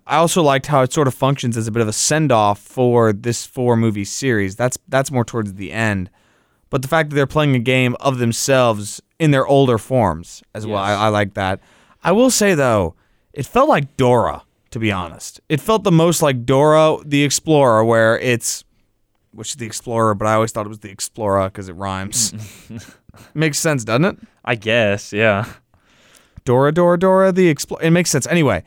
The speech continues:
Speaker 2: Oh, what?
Speaker 1: um,
Speaker 2: Okay.
Speaker 1: I always, this one is very much like it, and I'd forgotten that it was like that, to be honest. And watching it again, you know, I'm thinking, "Oh man, who creates it again?" I can't remember. And then he says, let's see, I, I wrote it
Speaker 2: "Welcome to the
Speaker 1: down.
Speaker 2: big leagues."
Speaker 1: No, he,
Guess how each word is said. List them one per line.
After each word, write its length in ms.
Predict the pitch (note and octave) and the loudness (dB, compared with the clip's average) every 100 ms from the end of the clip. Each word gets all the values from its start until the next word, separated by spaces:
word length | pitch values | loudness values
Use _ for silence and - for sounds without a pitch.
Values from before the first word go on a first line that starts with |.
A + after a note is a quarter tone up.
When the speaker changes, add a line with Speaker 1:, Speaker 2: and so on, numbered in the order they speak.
| - | -10
Speaker 2:
Oh, 120 | C3+ | -8
what? 180 | - C#3+ | -2 0
Speaker 1:
um, 460 | C#3 B2+ A2+ F#2+ - | 2 2 2 -2 -6
Speaker 2:
Okay. 500 | B2+ C3+ C#3+ B2+ B2+ - _ _ _ _ - _ _ _ _ _ _ _ _ _ _ _ _ | -8 -2 0 0 -4 -12 _ _ _ _ -20 _ _ _ _ _ _ _ _ _ _ _ _
Speaker 1:
I 140 | C#3+ D#3+ | 0 2
always, 280 | G#3+ G#3 - | 4 2 0
this 420 | D#3 E3 F#3+ G#3 | -2 2 2 2
one 160 | G#3+ | 2
is 140 | F3+ C#3 | 2 2
very 300 | C3 C#3+ D3 | 2 4 4
much 320 | C3+ C3 - | 4 2 0
like 380 | A2+ A#2+ B2 A#2+ | 0 0 0 0
it, 140 | A#2 | -2
and 120 | B2 | 0
I'd 180 | C3 F#3+ | -2 -2
forgotten 440 | F#3+ B2+ C3+ C#3+ A2 | -2 0 2 0 -2
that 60 | |
it 80 | G#2 | -4
was 160 | G#2 G#2 | -4 0
like 240 | G2+ G2 | 0 0
that, 180 | F#2+ F#2+ | -2 -4
to 60 | F#2+ | -4
be 140 | G2 | -6
honest. 500 | F#2+ F#2+ F#2+ - - - | -4 -4 -6 -10 -16 -6
And 320 | A#2+ A#2 A2+ | 0 2 0
watching 440 | - B2+ D#3+ E3+ D3+ | -2 0 0 0 0
it 60 | B2 | 0
again, 400 | A2+ C3+ C#3 B2 | 0 0 2 2
you 120 | A#2 | 2
know, 360 | A2 G#2+ G2+ G2 _ _ _ | 2 2 0 -4 _ _ _
I'm 160 | C3+ C#3 | -4 -2
thinking, 200 | D3 B2+ | 0 2
"Oh 120 | D3 | 2
man, 280 | E3 D#3 C3 | 2 2 2
who 160 | C#3 | 0
creates 360 | D#3+ - D#3 D#3 | 0 0 0 0
it 20 | F3 | -2
again?" 120 | F3 | 0
I 80 | C#3+ | 0
can't 160 | D#3 | 0
remember. 140 | D3+ C3+ | 0 2
And 80 | |
then 80 | C3 | 4
he 100 | C3+ | 2
says, 800 | B2 - B2 A2+ G#2 G2 F#2 - _ _ _ | 2 0 2 4 2 2 -2 -10 _ _ _
let's 180 | - C3 | -6 -2
see, 100 | C3+ | 0
I, 60 | A#2+ | 2
I 20 | |
wrote 160 | C3 C3+ | 2 2
it 40 | |
Speaker 2:
"Welcome 280 | D3 E3 F#3+ | 2 4 4
to 60 | F#3 | 2
the 40 | |
Speaker 1:
down. 140 | F#3 | 2
Speaker 2:
big 240 | D#3+ G3 F3+ | 2 2 4
leagues." 640 | E3+ D3+ C3+ B2 G#2 G2 | 4 6 4 4 2 -2
Speaker 1:
No, 180 | C#3 C3 | -2 0
he, 120 | B2+ | 0